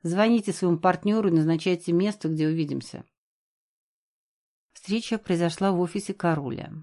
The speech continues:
Борис Осипович, когда Гуров вошел в кабинет, расхаживал из угла в угол с нехарактерной для его грузной фигуры энергичностью.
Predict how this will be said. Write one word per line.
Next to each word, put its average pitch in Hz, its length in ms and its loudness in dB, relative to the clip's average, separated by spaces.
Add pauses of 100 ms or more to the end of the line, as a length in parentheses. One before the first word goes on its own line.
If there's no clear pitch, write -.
Борис 160 400 0
Осипович, 190 600 -2
когда 156 260 2
Гуров 156 340 -2
вошел 156 280 -2
в - 80 -18
кабинет, 156 520 -2 (280)
расхаживал 196 640 0
из 156 100 -2
угла 151 280 0
в 156 120 -4
угол 208 340 -4 (420)
с - 140 -10
нехарактерной 185 760 0
для 143 160 -4
его 147 220 -2
грузной 151 440 -2
фигуры 196 560 -4 (100)
энергичностью. - 960 -4